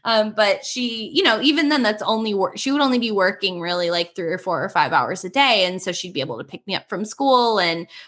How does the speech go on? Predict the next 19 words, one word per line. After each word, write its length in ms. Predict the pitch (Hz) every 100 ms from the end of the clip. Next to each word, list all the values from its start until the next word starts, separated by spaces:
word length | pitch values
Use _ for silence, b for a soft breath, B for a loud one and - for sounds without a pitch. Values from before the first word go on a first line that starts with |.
| _
was 460 | 202 180 151 - -
home 380 | - 247 240 233
if 120 | 214
there 100 | 185
was 120 | 190
an 80 | 185
emergency. 960 | 170 233 240 226 220 226 208 202 202 208 B B
And, 380 | 196 190 190 185
um, 320 | 175 165 175
that 200 | 196 196
was 120 | 214
always 220 | 196 190 180
amazing. 460 | 175 175 175 160
And 120 | 160
so 80 | 185
I 80 | 175
did 440 | 175 185 175 175 -
grow 300 | 202 180 165
up, 300 | 156 160